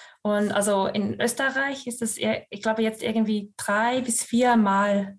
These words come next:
äh, so groß. Ähm, und das, also das wird ganz, ganz schwierig, also diese, the Paris Agreement, äh, auch, ähm, ein-, einzuhalten.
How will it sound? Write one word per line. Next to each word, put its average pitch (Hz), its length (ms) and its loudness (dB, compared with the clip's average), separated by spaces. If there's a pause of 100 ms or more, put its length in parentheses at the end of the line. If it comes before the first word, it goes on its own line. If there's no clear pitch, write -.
äh, 180 220 -2
so 190 180 -8
groß. - 800 -8 (640)
Ähm, 190 500 2
und 202 140 2
das, 202 180 2
also 196 160 2
das 202 200 2
wird 208 140 0
ganz, 247 300 0
ganz 202 240 0
schwierig, 214 680 0
also 196 200 -2 (380)
diese, 196 420 -2 (720)
the 214 60 -2
Paris 202 400 2
Agreement, 190 840 0
äh, 185 320 0
auch, 196 220 -6 (600)
ähm, 185 440 0
ein-, 226 540 2 (320)
einzuhalten. 233 720 2